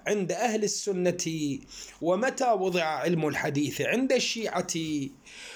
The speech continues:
ويعرف، هذا طبعا جملة اعتراضية هاي، ويعرف، ويعرف هذا عادة بأول كتاب ألف في هذا العلم. احنا إذا نريد نعرف منو السابق بالتأليف، وش وقت سبق بالتأليف،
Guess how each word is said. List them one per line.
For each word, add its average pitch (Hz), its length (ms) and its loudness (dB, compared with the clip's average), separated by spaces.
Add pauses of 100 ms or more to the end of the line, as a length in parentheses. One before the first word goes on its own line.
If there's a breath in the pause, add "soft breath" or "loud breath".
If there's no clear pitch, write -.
(140 loud breath)
ويعرف، 196 720 4 (500)
هذا 175 460 0
طبعا 170 220 2
جملة 165 300 0
اعتراضية 147 640 0
هاي، 127 60 0
ويعرف، 127 560 0 (360 loud breath)
ويعرف 240 600 4
هذا 165 360 4
عادة 240 680 2
بأول 254 600 2
كتاب 175 440 2
ألف 226 540 0
في 233 280 0
هذا 247 220 4
العلم. 156 340 -2
احنا 180 160 0
إذا 196 180 4
نريد 202 200 0
نعرف 214 340 -2
منو 285 180 2
السابق 202 600 0 (340)
بالتأليف، 170 840 -2
وش 135 200 -4
وقت 247 260 0
سبق 185 360 -2
بالتأليف، 196 720 0